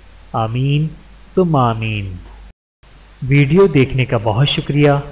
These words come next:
मज़ीद वीडियोज़ देखने के लिए हमारे चैनल को सब्सक्राइब करें।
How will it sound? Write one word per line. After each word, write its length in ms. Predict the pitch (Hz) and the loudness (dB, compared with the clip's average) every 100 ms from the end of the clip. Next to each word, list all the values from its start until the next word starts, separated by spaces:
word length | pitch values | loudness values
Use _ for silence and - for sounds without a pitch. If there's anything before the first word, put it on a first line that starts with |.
| - - - 139 | -18 -20 -10 -2
मज़ीद 420 | 135 127 190 190 | 0 4 4 2
वीडियोज़ 460 | 151 135 123 123 110 | 2 0 2 0 2
देखने 360 | 123 - 165 | 0 2 -2
के 140 | 160 156 | 0 2
लिए 300 | 160 165 160 | 4 4 4
हमारे 380 | 120 110 110 | 2 -2 -2
चैनल 380 | 113 - 117 143 | -2 -2 -2 -2
को 140 | 165 156 | -2 -4
सब्सक्राइब 640 | - - - 123 123 135 | -4 -8 -4 0 0 2
करें। 360 | 165 151 151 | 2 2 0